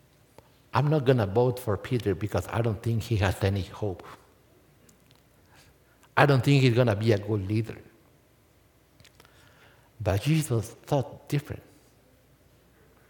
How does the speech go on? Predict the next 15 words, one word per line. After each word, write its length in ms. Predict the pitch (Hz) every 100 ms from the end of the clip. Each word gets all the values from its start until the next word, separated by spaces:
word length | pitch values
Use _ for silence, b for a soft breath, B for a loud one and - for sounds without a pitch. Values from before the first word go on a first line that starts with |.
| _ _ _ _ - _ _ _ b b b b 107
Not 220 | 160 190
only 500 | 202 180 170 131 - -
restore 560 | 156 160 - - 175 175
him, 340 | - 135 90 - - - b b -
but 200 | 98 113
now 320 | 135 143 127
put 320 | - 156 143
him 140 | 147 127
into 260 | 127 -
a 80 | 110
position 560 | 117 107 170 156 131 117
that 160 | 107
he's 340 | - 139 131 -
gonna 300 | 131 123 104
be 340 | 120 131